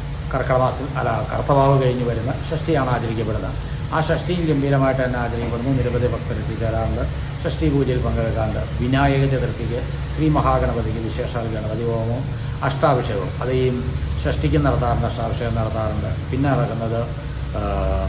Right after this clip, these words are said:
പ്രതിഷ്ഠാദിനത്തോടനുബന്ധിച്ച് തന്ത്രിദ്ദേഹം വരുമ്പോഴും അഷ്ടാഭിഷേകവും നവകം പഞ്ചഗവ്യ കലശവും ആടുന്ന പ്രത്യേകതയും ഈ ക്ഷേത്രത്തിനുണ്ട്. മറ്റ് പുറത്തെഴുന്നള്ളിപ്പോ മറ്റ് കാര്യങ്ങളോ ഒന്നുമില്ല. എല്ലാ ക്ഷേത്ര ആചാരങ്ങൾക്കും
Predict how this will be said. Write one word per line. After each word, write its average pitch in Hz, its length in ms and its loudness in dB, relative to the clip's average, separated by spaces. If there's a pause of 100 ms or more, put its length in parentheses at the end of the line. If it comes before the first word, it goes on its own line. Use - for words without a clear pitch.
(280)
പ്രതിഷ്ഠാദിനത്തോടനുബന്ധിച്ച് 131 1160 0
തന്ത്രിദ്ദേഹം 127 560 0
വരുമ്പോഴും 113 360 -4 (120)
അഷ്ടാഭിഷേകവും 117 760 -2 (500)
നവകം 139 380 4
പഞ്ചഗവ്യ 117 480 0
കലശവും 113 400 -4 (160)
ആടുന്ന 107 280 -2
പ്രത്യേകതയും 107 580 -4 (100)
ഈ 135 60 -4
ക്ഷേത്രത്തിനുണ്ട്. 101 580 -4 (640)
മറ്റ് 143 260 0
പുറത്തെഴുന്നള്ളിപ്പോ 139 720 2
മറ്റ് 131 220 0
കാര്യങ്ങളോ 123 420 0
ഒന്നുമില്ല. 117 340 -2 (220)
എല്ലാ 143 200 0
ക്ഷേത്ര 135 420 0
ആചാരങ്ങൾക്കും 123 840 0